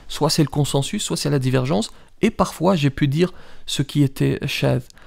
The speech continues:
Vous, ce que vous dites, vous, ce que vous faites, c'est clairement illicite. Ayez au moins, euh, euh, ayez une certaine honte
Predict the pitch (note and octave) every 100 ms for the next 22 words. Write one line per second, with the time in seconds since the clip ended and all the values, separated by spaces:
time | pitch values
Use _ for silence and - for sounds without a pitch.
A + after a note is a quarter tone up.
0 | - - - C3 A#2+ A#3+ - D#3+ - C3
1 | C3 B2 - - C3+ C3+ A#3 - D3+ D3
2 | D#3+ - C4+ - - - - - - D3+
3 | - F3 F#3+ D3 D3+ C#3+ - B2+ B2 -
4 | - - - - - - - - - F#3+
5 | E3+ D3 D3+ F#3+ A#3+ C4 - - - -
6 | C#3 - - D3 A2+ G#2+ G2 - - -
7 | E3+ D#3 D#3+ D#3+ D3 D3 C#3 - E3+ -
8 | D#3+ E3+ - D4+ - -